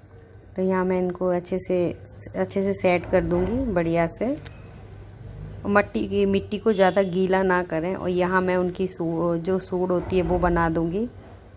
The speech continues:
देखो मैंने उनकी सूंड बनाई है। तो यहाँ मैंने एक माचिस की तीली ली थी, उसमें गोल गोल डाल के मैंने तीन ऐसे उनका मुकुट जैसे बना दिया है।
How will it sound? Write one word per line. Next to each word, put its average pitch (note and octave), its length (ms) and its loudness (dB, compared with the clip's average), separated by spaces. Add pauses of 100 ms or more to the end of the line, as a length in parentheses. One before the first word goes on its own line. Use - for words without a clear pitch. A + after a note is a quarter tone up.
(840)
देखो E3+ 380 -4
मैंने E3+ 240 0
उनकी E3+ 240 -2
सूंड E3+ 320 -4
बनाई E3+ 360 -2
है। A3 160 -2 (1400)
तो F#3 80 0
यहाँ F#3+ 420 4
मैंने F#3 280 4
एक F#3+ 160 -2
माचिस F3 360 -2
की G#3+ 160 -4
तीली G3 400 -2
ली F#3 220 2
थी, G#3 160 -4
उसमें F3+ 500 0
गोल F3+ 220 0
गोल F#3 240 2
डाल F3 280 4
के F#3+ 140 -2
मैंने F#3 280 0
तीन G3 340 -4 (600)
ऐसे F3 240 -2
उनका F#3 300 2
मुकुट F3+ 380 0
जैसे F3+ 320 -2
बना F3 320 2
दिया E3+ 240 -2
है। A3 120 -4